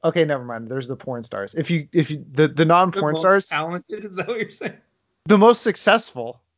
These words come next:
Speaker 2: Oh, sure.
Speaker 1: 'Cause he's been on a, he's been doing a podcast with Kevin Smith for a decade.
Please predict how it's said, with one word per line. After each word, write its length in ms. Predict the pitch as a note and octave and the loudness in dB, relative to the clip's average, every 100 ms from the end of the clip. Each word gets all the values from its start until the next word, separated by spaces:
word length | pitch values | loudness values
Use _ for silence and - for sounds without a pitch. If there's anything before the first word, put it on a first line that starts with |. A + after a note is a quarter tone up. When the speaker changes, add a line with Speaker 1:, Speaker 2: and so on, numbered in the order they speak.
| _ _ | _ _
Speaker 2:
Oh, 300 | G3+ E3 B2 | -4 -4 -6
sure. 500 | - D3+ F3+ C3+ - _ _ _ _ _ _ | -10 -8 -8 -8 -14 _ _ _ _ _ _
Speaker 1:
'Cause 180 | - F#3+ | -2 0
he's 180 | G3+ A3+ | 0 0
been 140 | C4 | 0
on 140 | C4 A#3+ | 0 2
a, 60 | G#3 | 0
he's 180 | F3 | -4
been 140 | E3 G#3 | -6 -2
doing 200 | G#3+ G#3 | 0 2
a 60 | |
podcast 540 | E3+ E3+ F3 F#3+ D3+ - | 0 0 0 0 -2 -4
with 100 | D3 | -12
Kevin 200 | - D#3 | -8 -8
Smith 220 | D3+ D#3+ | -8 -10
for 140 | - D3 | -8 -8
a 40 | |
decade. 520 | C3+ C#3+ C#3+ A#2+ - | -6 -4 -4 -6 -14